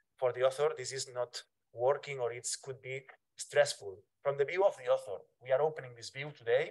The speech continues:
with the new media, but the author has problems with that. The other thing is the business model. Who is paying the party? I mean, where's the money? In nonfiction, there's no money. And people,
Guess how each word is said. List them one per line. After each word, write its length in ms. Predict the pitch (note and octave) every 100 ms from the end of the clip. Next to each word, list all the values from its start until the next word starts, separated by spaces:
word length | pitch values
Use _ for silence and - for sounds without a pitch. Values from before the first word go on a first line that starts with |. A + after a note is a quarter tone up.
| -
with 120 | G#2+
the 60 | A2
new 160 | A2+ B2 - -
media, 300 | C3+ C3+ D#3+ G#3+ - _ _
but 140 | A#2+ A#2+
the 100 | B2+
author 220 | B2+ D3+ D3
has 220 | C3+ - - _ -
problems 380 | C3 D3 D3+
with 120 | B2 A2
that. 200 | B2 - - _ _ _
The 80 | C3+
other 140 | D#3
thing 220 | E3 F3 E3 F3
is 160 | - -
the 80 | B2+
business 320 | B2 C#3 D3+
model. 320 | C3 C#3+ C3+ F#2+ - _ -
Who 80 | C#3+
is 100 | -
paying 360 | - C3+ C#3
the 80 | A#2
party? 420 | - B2 - G2+ _ _ _ -
I 80 | A#2+
mean, 160 | A2+ A2
where's 200 | B2+ D3
the 80 | C3
money? 300 | B2+ C3 A2 _ _ _ -
In 80 | A2
nonfiction, 500 | A#2+ A#2 C#3 E3 D#3
there's 180 | D3+ C#3+
no 140 | A#2 A#2
money. 200 | E3 B2
And 100 | G#2+ G#2+
people, 360 | C#3 C3 D#3+